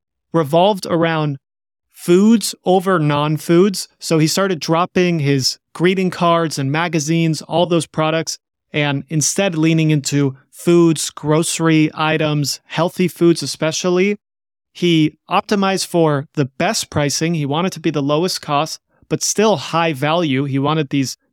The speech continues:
unique, healthy products, these private label goods that people would come to Trader Joe's for,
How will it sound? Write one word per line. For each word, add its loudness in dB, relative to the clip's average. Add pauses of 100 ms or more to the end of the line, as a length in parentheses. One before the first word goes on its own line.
unique, 2
healthy -2
products, -2
these -6
private -2
label 0 (300)
goods 2
that -4 (260)
people 0
would 0
come -2
to -8
Trader -2
Joe's 0
for, 0